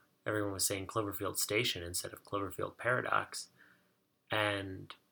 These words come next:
um, as soon as I went to go watch it again online, at the end it said,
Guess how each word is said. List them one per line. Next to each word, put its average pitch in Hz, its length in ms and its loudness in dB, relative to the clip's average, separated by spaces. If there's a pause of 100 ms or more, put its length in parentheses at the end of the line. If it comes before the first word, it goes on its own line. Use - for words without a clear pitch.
(600)
um, 95 560 -2 (500)
as 113 120 6
soon 127 200 8
as 113 80 4
I 113 80 8
went 107 220 2
to - 80 -2
go 110 180 8
watch 107 380 10
it 107 140 4
again 101 340 2
online, 104 840 2 (1000)
at 127 140 8
the 113 180 6
end 110 160 4
it 113 160 4
said, 104 320 6